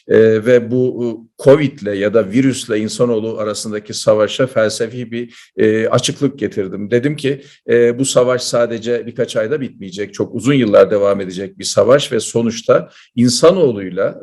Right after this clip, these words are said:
e, virüs arasında bir uzlaşıyla sonuçlanacak. Çünkü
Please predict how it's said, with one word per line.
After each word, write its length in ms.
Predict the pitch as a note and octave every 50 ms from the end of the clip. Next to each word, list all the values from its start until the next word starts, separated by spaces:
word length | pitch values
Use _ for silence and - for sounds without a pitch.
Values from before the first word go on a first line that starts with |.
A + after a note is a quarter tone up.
| G2+
e, 240 | A2 A2 A2 G#2+ F#2+
virüs 320 | B2 D3+ B2+ A2+ G2+ - A2+
arasında 460 | G#2+ G#2 G#2 G2 - - B2+ D3 B2
bir 120 | C3 C3+ -
uzlaşıyla 600 | C3+ B2 A2+ A#2+ B2+ B2 - - C#3+ A#2 G#2 F2+
sonuçlanacak. 800 | F2 - F#2+ F#2+ F#2 F2+ - - F#2+ F#2 F2 F#2 F#2 F#2+ G2 -
Çünkü 360 | - A2+ G#2 G2+ - A#2